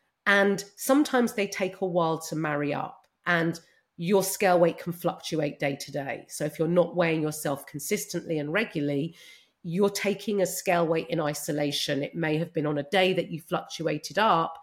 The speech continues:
and it's gonna make, you know, it's how you re-, react to that, it, as opposed to how you respond to that.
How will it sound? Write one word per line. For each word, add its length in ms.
and 480
it's 260
gonna 600
make, 360
you 120
know, 60
it's 80
how 180
you 280
re-, 220
react 520
to 100
that, 360
it, 160
as 160
opposed 380
to 60
how 160
you 200
respond 460
to 100
that. 260